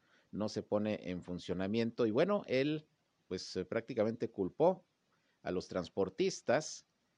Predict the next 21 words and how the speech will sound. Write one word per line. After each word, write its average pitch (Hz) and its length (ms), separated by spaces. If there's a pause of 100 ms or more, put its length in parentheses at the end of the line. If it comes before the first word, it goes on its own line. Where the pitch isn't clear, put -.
(580)
eh, 92 340
de 95 140
no 117 760
ponerse 113 320
de 110 80
acuerdo 117 680
para 87 240
establecer 90 600
el, 76 460 (360)
el 76 380
modelo 98 360
de 95 100
negocio 117 680
con 85 160
el 78 60
objetivo 98 400
de 90 100
que 87 100
pueda 90 280
operar 82 380
ya 87 260